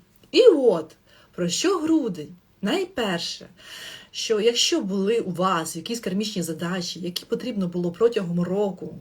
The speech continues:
вирішити, а ви їх тягнули, тягнули, тягнули, свідомо, несвідомо, і не вирішували. От, ну, ви от цю, цю ідею отак от: «Та якось я потім», як Скарлетт Охара, да, «я подумаю про це завтра».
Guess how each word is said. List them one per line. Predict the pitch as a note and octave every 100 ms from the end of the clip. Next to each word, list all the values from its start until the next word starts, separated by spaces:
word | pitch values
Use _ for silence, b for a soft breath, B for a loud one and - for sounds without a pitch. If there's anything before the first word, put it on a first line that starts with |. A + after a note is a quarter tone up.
| D3
вирішити, | E3+ B3 G3+ - - -
а | E3+
ви | F#3+
їх | F#3
тягнули, | - F3 D#3+ E3 F3+ E3+
тягнули, | F3 F#3+ D#3+ E3+ F3 E3+
тягнули, | E3 G#3+ F3 D#3+ D#3+ D#3+ D#3+
свідомо, | - E4 F#3 E3 E3 D#3+
несвідомо, | E3+ D#4 - F#3+ E3+ E3+ F3
і | C5+
не | A#4+
вирішували. | A#3+ F3+ - - - - -
От, | G#4 A#4
ну, | G#4 B4 A#4
ви | F#4+
от | E4+ -
цю, | D#4
цю | C#4+ - C4+
ідею | A3 A#3 A3+ F#3
отак | F3+ -
от: | - -
«Та | D4
якось | C4+ C4+ A3 G#3+
я | A#3
потім», | A#3 A#3 A3+ F3+ B B B -
як | F#3+ F#3+
Скарлетт | - G#3+ F#3+ F3+
Охара, | F#3 F#3 E3
да, | F3 A#3
«я | A#3
подумаю | A3 G3+ G#3+
про | G3+
це | F#3
завтра». | E3+ D3+ - -